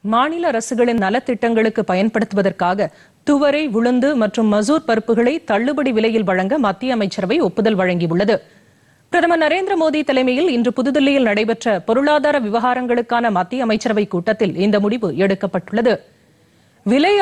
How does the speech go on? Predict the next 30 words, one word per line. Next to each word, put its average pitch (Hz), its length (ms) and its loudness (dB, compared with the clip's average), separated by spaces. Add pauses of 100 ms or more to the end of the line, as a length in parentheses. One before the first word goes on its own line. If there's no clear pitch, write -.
ஆதரவு 294 300 2 (100)
திட்டம் 269 380 -2
மற்றும் 247 360 0
விலை 254 160 2 (120)
உறுதிப்பாடு 277 540 2 (100)
நிதியத்தின் 247 500 -2
கீழ் 302 200 0 (100)
கொள்முதல் 269 420 0
செய்யப்பட்ட 233 540 -2 (100)
பதினைந்து 294 460 -2
லட்சம் 262 320 -2
மெட்ரிக் 269 280 -6
டன் 262 180 0
பருப்பு 220 320 -4
வகைகள் 202 360 0 (420)
மாநில 302 500 0
மற்றும் 233 300 -4
யூனியன் 285 280 -2
பிரதேசங்களுக்கு 208 680 -2
வழங்கப்பட 196 540 -2
உள்ளது. 226 240 2 (960)
ஏற்கனவே 339 420 0 (120)
வழங்கப்படும் 302 560 0
விலையிலிருந்து 247 600 2 (200)
எட்டு 226 240 -2
ரூபாய் 302 300 0
வரை 269 140 0 (140)
தள்ளுபடி 302 460 -2
விலையில் 240 320 0
இந்த 226 120 2